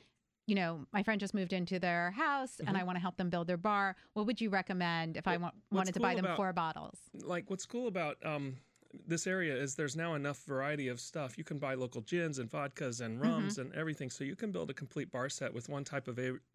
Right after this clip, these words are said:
Speaker 2: every major product, um, you know, from just local producers around here,
Speaker 1: Mm-hmm.
Speaker 2: um, including the mixers, including everything else.
Speaker 1: Right.
Speaker 2: So
Speaker 1: <laughs>
Speaker 2: it's really, really cool to build a completely local bar set nowadays,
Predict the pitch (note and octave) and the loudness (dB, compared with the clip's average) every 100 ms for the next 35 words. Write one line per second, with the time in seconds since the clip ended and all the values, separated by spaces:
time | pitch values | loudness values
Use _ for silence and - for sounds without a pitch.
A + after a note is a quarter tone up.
0 | - C3+ C3+ B2 B2 A#2+ A2+ C3 C3+ A#2+ | -6 -4 -2 -2 -2 -4 -6 -4 -2 -2
1 | - _ - _ _ - B2 A#2+ A2+ F#3+ | -8 _ -20 _ _ -6 -4 -2 -4 -8
2 | - C3+ A#2+ - B2+ C3+ - C3+ B2 A#2+ | -6 -4 -4 -4 -4 -4 -4 -4 -4 -6
3 | A#2+ A#2 A#2 B2+ A2+ A#2 A2 - C3+ A#2 | -4 -4 -4 -6 -4 -6 -6 -2 -2 -2
4 | - A3 G#3+ F#3+ F#3+ A#2+ A#2 C3 B2 D3 | -4 0 0 0 -2 -4 -4 -4 -4 -2
5 | D3+ C#3+ C3+ - D#3+ D3+ - B2+ A#2+ C#3 | -2 -2 -4 -4 -4 -4 -4 -8 -4 -4
6 | C3 B2+ A#2+ B2 B2+ B2 A#2+ B2+ G#3 G3 | -2 -4 -6 -4 -2 -2 0 0 0 0
7 | A#2+ B3+ C#4 G4 D4+ G4 D#4 E4+ - - | 0 0 0 -2 0 0 2 2 2 2
8 | E3 E3 D3 - F3 D#3+ C#3 D3 D#3 C3 | 2 0 -2 -2 -2 -2 -2 -2 -2 -2
9 | C#3+ - D3+ D3+ C3 C3 C#3 A#2 A#2 B2+ | -4 -2 -2 0 0 0 -2 -2 -2 -2
10 | A2+ - A#2+ A2 A2+ A2 | -6 -6 -6 -4 -2 -2